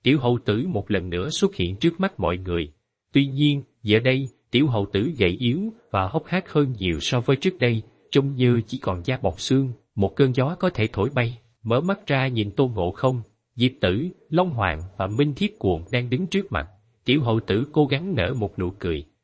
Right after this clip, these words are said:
"Ta biết ngươi sẽ thành công, Linh Minh, ta cần nghỉ ngơi, hãy để Diệp Tử dẫn đường, tiến về mục tiêu tiếp theo." Nói xong, tiểu hầu tử nhắm nghiền đôi mắt đầy mệt mỏi. Sau đó cả người lại biến thành một đạo ánh sáng màu vàng. Ánh sáng màu vàng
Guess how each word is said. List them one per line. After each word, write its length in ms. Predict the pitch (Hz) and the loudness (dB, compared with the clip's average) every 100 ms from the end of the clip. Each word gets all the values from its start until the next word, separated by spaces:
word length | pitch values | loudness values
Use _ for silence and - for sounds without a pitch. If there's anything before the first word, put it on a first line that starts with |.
| _ - | _ -4
"Ta 100 | 123 | 0
biết 280 | 151 196 | 0 -2
ngươi 200 | 117 104 | 0 2
sẽ 200 | 107 - | 2 -2
thành 260 | 131 98 73 | -2 -4 -6
công, 220 | - 120 117 _ _ | -2 -2 -2 _ _
Linh 220 | 143 139 135 | 0 0 4
Minh, 200 | 131 131 _ _ | 2 0 _ _
ta 100 | - | -4
cần 280 | 165 107 98 | 0 0 0
nghỉ 180 | 98 131 | -2 0
ngơi, 320 | 135 123 113 - _ _ | 2 2 0 -4 _ _
hãy 180 | - 165 | 2 4
để 140 | 123 | 4
Diệp 160 | 117 101 - | 2 -2 0
Tử 180 | 87 110 | -4 -2
dẫn 260 | 123 95 123 | -2 -2 -2
đường, 220 | 92 76 71 _ - | -4 -4 -8 _ 0
tiến 180 | 180 190 | 0 2
về 100 | 101 | -2
mục 140 | 85 - | -2 -2
tiêu 160 | 104 95 | -2 0
tiếp 160 | 180 196 | -2 -2
theo." 220 | - 104 90 _ _ _ | -2 -4 -4 _ _ _
Nói 160 | 120 139 | -2 0
xong, 300 | - 123 113 - _ | 0 -2 -2 -10 _
tiểu 160 | - 147 | 2 2
hầu 260 | 123 117 107 | 2 0 0
tử 180 | 90 101 | 0 0
nhắm 320 | 170 175 190 | -2 -4 -2
nghiền 360 | 156 101 87 101 | -2 -2 -2 0
đôi 120 | 123 | 0
mắt 180 | 170 180 _ | 0 -8 _
đầy 140 | 110 98 | -2 0
mệt 120 | 92 - | -4 -2
mỏi. 300 | 82 107 190 _ _ _ _ _ | -4 -4 -8 _ _ _ _ _
Sau 220 | - 127 | 0 0
đó 260 | 117 131 180 | 2 -2 -2
cả 120 | 117 | -4
người 280 | 147 107 82 | -2 -2 -2
lại 160 | 78 90 | -2 -2
biến 160 | 147 202 | -2 -2
thành 160 | - 101 | -4 -4
một 180 | 90 - | -6 -2
đạo 180 | 85 104 | -2 -2
ánh 200 | 131 156 | -6 -4
sáng 340 | - 143 180 | -4 -4 -2
màu 140 | 92 | -4
vàng. 300 | 78 78 76 80 _ _ | -2 -2 -4 -8 _ _
Ánh 120 | - 170 | -4 -2
sáng 360 | - 170 190 | 0 -2 0
màu 160 | 104 95 | 0 0
vàng 280 | 95 104 | 0 -2